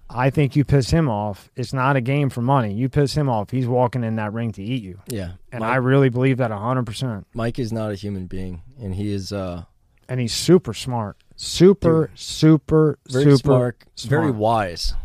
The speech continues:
Speaker 1: Yeah.
Speaker 2: Not just smart, he's a wise dude. And I've heard so many, like, not only his stuff in his interviews and everything else, but I've heard other people who they've had these little interactions with him, and they've just heard him drop these knowledge nuggets, and you're just like, "How did I?" And I remember when he was younger, there's words I got, I, from him that I've never heard of before.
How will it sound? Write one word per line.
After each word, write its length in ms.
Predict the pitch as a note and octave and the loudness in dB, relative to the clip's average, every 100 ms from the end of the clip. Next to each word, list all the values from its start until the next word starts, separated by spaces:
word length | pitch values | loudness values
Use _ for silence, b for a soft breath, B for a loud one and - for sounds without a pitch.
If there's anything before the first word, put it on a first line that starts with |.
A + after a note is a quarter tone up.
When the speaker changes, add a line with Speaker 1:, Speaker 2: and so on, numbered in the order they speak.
| - | -8
Speaker 1:
Yeah. 180 | - A2 | -8 -2
Speaker 2:
Not 140 | C3 | -2
just 180 | D3+ B2+ | -2 -2
smart, 360 | B2 A#2 G#2 - | 0 0 0 -4
he's 220 | A2+ A#2+ | -4 -2
a 80 | G#2+ | -4
wise 720 | F#2 F#2+ G#2+ A2 G2+ F#2+ - | -4 -6 -6 -6 -8 -10 -8
dude. 320 | G#2+ G2+ F#2 | -4 -4 -4
And 100 | G2+ | -4
I've 120 | G2+ | -4
heard 200 | A#2 G#2+ | -2 -4
so 180 | - A#2 | -2 0
many, 260 | B2 A#2+ A#2+ | 0 0 0
like, 240 | A2+ - | -2 -2
not 100 | B2 | 0
only 140 | C3 A#2+ | 0 0
his 140 | G2+ | -2
stuff 340 | - A#2+ - | -2 -2 -2
in 120 | A2 G#2 | -4 -4
his 140 | G2 | 0
interviews 500 | C3+ C#3 B2 C3 A2 | 0 0 -2 -2 -2
and 80 | A2 | -4
everything 360 | A2+ - A2 | -4 -4 -4
else, 200 | A2+ A#2 | -2 -2
but 140 | - G#2 | -4 -6
I've 140 | G2+ | -4
heard 160 | A#2+ A2 | -6 -4
other 220 | A2+ A2 | -2 -2
people 440 | - A#2+ A#2+ G#2 | -2 -2 -2 -2
who 220 | F#2+ G#2 G2 | -2 -4 -4
they've 200 | G#2 G2+ | -4 -4
had 180 | A2 G2+ | -4 -6
these 180 | G2 | -6
little 220 | G#2+ G#2+ G#2+ | -6 -4 -4
interactions 560 | G#2 G2+ G#2 - G2 | -4 -4 -4 -6 -8
with 120 | G2+ | -6
him, 140 | G2 G2 | -6 -4
and 180 | F#2+ F#2+ | -6 -6
they've 140 | F#2+ | -8
just 180 | G#2 - | -8 -6
heard 140 | G#2+ | -4
him 100 | G2+ | -2
drop 260 | G2 G2+ - | -4 -6 -6
these 220 | G2 F2 | -8 -6
knowledge 480 | G2 G2+ G#2 G2+ F#2 | -4 -2 -2 -4 -6
nuggets, 360 | F#2+ F#2 - | -8 -10 -10
and 80 | F#2+ | -10
you're 80 | F2+ | -10
just 180 | F2+ - | -10 -12
like, 140 | D2 | -14
"How 260 | - B2 B2 | -14 -12 -10
did 180 | G#2 F#2 | -10 -10
I?" 40 | |
And 160 | - C#3 | -2 2
I 20 | |
remember 280 | F#3+ A3 F#3+ | 2 2 2
when 100 | D#3+ | 0
he 60 | |
was 140 | A#2 G#2+ | 0 0
younger, 280 | C3+ A2 | 0 0
there's 280 | G#2 B2 - | -2 -4 -4
words 220 | B2+ C#3 | -2 -2
I 80 | A#2+ | -2
got, 320 | G#2 A2+ B2 - | -2 -2 -2 -4
I, 240 | A#2 G#2+ - | -6 -6 -8
from 160 | - A2 | -6 -6
him 300 | - C#3+ - | -2 0 0
that 120 | G2+ | -4
I've 140 | G2+ G#2+ | -6 -4
never 300 | A2 A2+ A2 | -2 -2 -6
heard 320 | - B2 A2+ | -4 -4 -2
of 160 | F#2+ | -4
before. 400 | G2+ - F#2+ F#2 | -8 -10 -10 -12